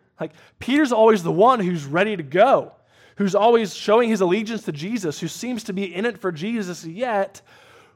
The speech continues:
when the rooster crows the third time, Peter will have denied Jesus in that courtyard while Jesus is handed over to the enemies, about to be thrown in jail and be killed. What changed for Peter there? What changed?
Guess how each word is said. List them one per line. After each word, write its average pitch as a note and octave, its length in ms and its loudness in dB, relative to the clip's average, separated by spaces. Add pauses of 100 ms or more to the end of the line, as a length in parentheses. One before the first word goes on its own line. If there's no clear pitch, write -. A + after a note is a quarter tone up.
when F3 160 -2
the D3+ 100 0
rooster A3 460 -2
crows F#3+ 600 4 (380)
the G2 80 -16
third F#3 380 -2
time, C#3+ 400 -4 (300)
Peter D#3 240 -4
will D3 160 0
have C#3 160 -4
denied B2+ 340 -8
Jesus A#2 420 -14
in B2 80 -14
that B2 120 -16
courtyard - 640 -16
while B2+ 120 -10
Jesus A#2+ 400 -14
is A#2 100 -18
handed A#2+ 300 -14
over A#2 160 -14
to - 60 -16
the - 60 -16
enemies, - 340 -18
about B2+ 220 -12
to C3 60 -20
be - 120 -20
thrown - 240 -16
in B2 100 -16
jail - 240 -16
and - 100 -14
be - 60 -18
killed. - 320 -18 (640)
What G#3+ 160 -4
changed G3 420 -2
for E3 140 -8
Peter F#3 300 -4
there? B2 340 -12 (260)
What G3 160 -2
changed? D3+ 720 -8